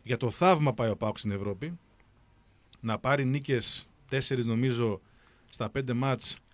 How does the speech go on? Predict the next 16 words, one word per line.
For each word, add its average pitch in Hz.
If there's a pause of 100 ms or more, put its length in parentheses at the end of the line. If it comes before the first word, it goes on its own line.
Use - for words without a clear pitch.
(220)
και 120
να 117
κερδίσει 107
και 139
τους 113
Γάλλους 127
με 107
διαφορά 110
μεγαλύτερη 127
από 113
αυτή 110
που 104
έχασε. 113 (680)
Αλλά 254
θα 240
το 240